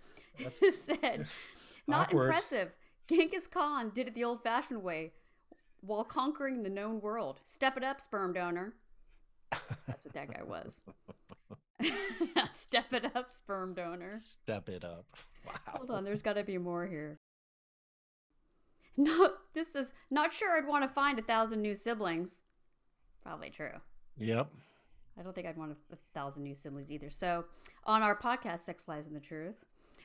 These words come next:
Speaker 1: we interviewed a woman who found out that she was donor conceived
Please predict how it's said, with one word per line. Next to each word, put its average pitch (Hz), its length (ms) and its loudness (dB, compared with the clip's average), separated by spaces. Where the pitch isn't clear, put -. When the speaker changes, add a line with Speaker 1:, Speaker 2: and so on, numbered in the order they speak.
Speaker 1:
we 190 160 -4
interviewed 190 500 -2
a 170 60 2
woman 165 500 0
who 170 600 0
found 175 180 2
out 160 220 0
that 156 100 -6
she - 140 -8
was 151 200 -8
donor 147 240 -4
conceived 147 580 -10